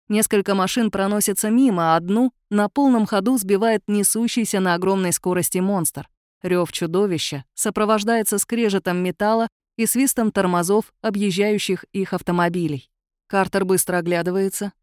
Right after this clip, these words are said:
замечает стаю из дюжины самок, что несутся за внедорожником, к которому привязан труп матки. Монстр, которым управляет завладевший им самец, бросается к следующей цели. Других подобных ему тварей не видно, но это ничего не значит.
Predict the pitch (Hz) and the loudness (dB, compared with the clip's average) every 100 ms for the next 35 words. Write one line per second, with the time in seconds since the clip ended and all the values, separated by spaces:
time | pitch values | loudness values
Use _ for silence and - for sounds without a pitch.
0 | _ 185 202 196 254 233 208 - 240 233 | _ -2 0 2 2 2 0 0 0 2
1 | 202 185 220 214 214 214 277 202 156 - | 0 0 0 2 2 0 0 0 -2 -4
2 | 185 185 - 220 190 170 180 185 175 175 | -2 -2 -2 -2 -4 -2 -2 0 0 2
3 | 202 208 240 233 226 _ _ - 196 - | 2 2 0 0 -2 _ _ -4 -2 0
4 | 254 254 269 214 190 175 175 196 - 165 | 2 4 4 4 2 2 0 -2 -4 -4
5 | 156 190 190 156 - 139 _ _ _ _ | -4 -4 -4 -6 -10 -18 _ _ _ _
6 | - 190 208 185 165 156 175 170 226 202 | -4 0 0 0 -4 -4 -2 2 2 2
7 | 190 190 185 202 180 175 180 185 185 196 | 0 0 0 2 0 0 0 0 0 -4
8 | - 170 170 - 170 214 247 - _ - | -2 -4 -2 -2 -2 -2 -4 -8 _ -6
9 | 208 202 - 208 208 - 233 - 180 170 | -2 0 0 0 0 -2 -4 -2 0 0
10 | 165 160 180 - 170 147 135 _ _ _ | -2 -2 -4 -4 -4 -6 -10 _ _ _
11 | _ _ 196 196 196 285 - 185 175 202 | _ _ -2 -2 2 0 0 -2 0 0
12 | 190 180 190 190 185 190 190 196 208 262 | 0 -2 -2 -2 0 0 2 2 0 -2
13 | 185 160 156 165 170 175 220 220 - 208 | -2 -4 -2 -2 -2 0 2 2 2 -2
14 | 175 165 190 185 151 135 156 | -2 -2 -4 -4 -4 -6 -12